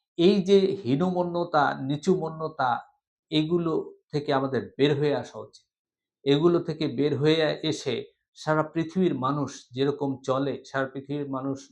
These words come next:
যেরকম মানুষের সাথে আচরণ করে, সেগুলোকে ফলো করা উচিত। নয়তো আমাদের ভবিষ্যৎ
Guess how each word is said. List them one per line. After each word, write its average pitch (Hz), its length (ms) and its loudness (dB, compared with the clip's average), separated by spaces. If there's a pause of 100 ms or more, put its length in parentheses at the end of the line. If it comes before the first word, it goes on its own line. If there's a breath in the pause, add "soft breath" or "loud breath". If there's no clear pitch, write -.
যেরকম 131 500 -6 (360 soft breath)
মানুষের 135 340 -4
সাথে 135 280 -8
আচরণ 135 440 -2
করে, 135 360 -6
সেগুলোকে 131 540 -6 (120)
ফলো 123 180 -6
করা 120 240 -12
উচিত। - 260 -20 (640)
নয়তো 131 640 2 (220)
আমাদের 120 400 -2
ভবিষ্যৎ 113 560 -6